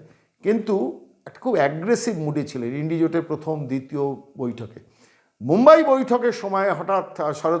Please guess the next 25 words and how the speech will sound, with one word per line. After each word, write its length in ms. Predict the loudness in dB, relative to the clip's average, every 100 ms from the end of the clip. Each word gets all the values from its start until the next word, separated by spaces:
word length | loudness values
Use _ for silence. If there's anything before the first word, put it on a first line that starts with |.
| 0
পাওয়ারের 240 | 0 0
হাত 240 | -2 -4 -6
ছেড়ে 220 | -4 -2
বেরিয়ে 300 | -4 -2 -2
আসা, 280 | -4 -6 -6
ইন্ডি 260 | -4 -6
জোটের 280 | -8 -6 -6 -8 -18 -20 _
নেতৃত্ব 460 | -4 -4 -6 -2 -2
দিতে 300 | -2 -2 0
না 180 | 2 0
পারার 320 | 0 0 -2
জায়গাটা 380 | -2 -2 -4 -4
তৈরি 280 | -6 -6
হয়, 180 | -4 -4
এসব 180 | -2 -2
অনেকগুলো 460 | -2 -2 -2 -4 -2
ছোট 180 | -4 -4 -6
ছোট 160 | -6 -8 -6
টুকরো 220 | -6 -6
টুকরো 280 | -8 -6 -4
ঘটনা 380 | -4 -10 -12 -10
ঘটেছিল। 420 | -10 -12 -14 -18 -18 -20 -20 _ _ _ _ 6
তারপরেও 640 | 8 8 4 2 4 4
মমতা 320 | 2 -2 -4
বন্দ্যোপাধ্যায় 520 | -6 -6 -6 -6 -6